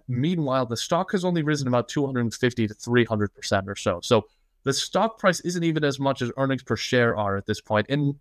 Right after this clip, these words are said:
it's by a long shot, which would suggest that this company has a long way to run. And that gets us into, you know, what we should be thinking today, the day after the earnings report,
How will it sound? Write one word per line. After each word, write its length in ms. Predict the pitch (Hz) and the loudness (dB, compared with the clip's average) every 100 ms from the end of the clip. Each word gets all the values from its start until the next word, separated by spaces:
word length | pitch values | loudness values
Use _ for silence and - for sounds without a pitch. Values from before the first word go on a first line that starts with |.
| 170 | 0
it's 260 | 185 165 | -2 -2
by 300 | - 156 165 | -2 0 2
a 80 | 147 | 2
long 260 | 139 131 123 | 0 0 0
shot, 320 | 117 92 98 | -2 -2 -4
which 160 | 127 | -8
would 180 | 175 202 | -2 -2
suggest 440 | 196 160 147 143 - _ _ - | 0 0 2 2 -2 _ _ 0
that 180 | 151 | 0
this 120 | 147 147 | 0 -4
company 360 | 139 135 135 | -4 -2 -4
has 200 | - 123 - | 0 -2 0
a 120 | 127 | -2
long 400 | 113 110 113 101 | 0 0 0 -2
way 200 | 107 107 | -2 -2
to 160 | - 110 | -2 -4
run. 300 | 104 113 95 _ _ - | 0 -2 -2 _ _ 0
And 80 | |
that 120 | 156 160 | 0 2
gets 180 | 180 | 0
us 140 | 175 170 | 0 -2
into, 580 | 160 - 156 147 135 - | -2 -2 -4 -2 -4 -4
you 120 | 147 | -2
know, 80 | 120 | 0
what 220 | 101 120 | 0 0
we 80 | 139 | 0
should 200 | - 139 | 0 0
be 120 | 127 | 0
thinking 320 | 123 123 113 - | -2 -4 -6 -12
today, 400 | - 113 127 123 | -2 2 4 2
the 100 | 104 | 0
day 200 | 107 95 | -2 0
after 280 | 113 - | -2 -2
the 140 | 139 131 | -2 0
earnings 340 | 131 131 127 | 0 -2 -6
report, 280 | - 147 - | 0 0 0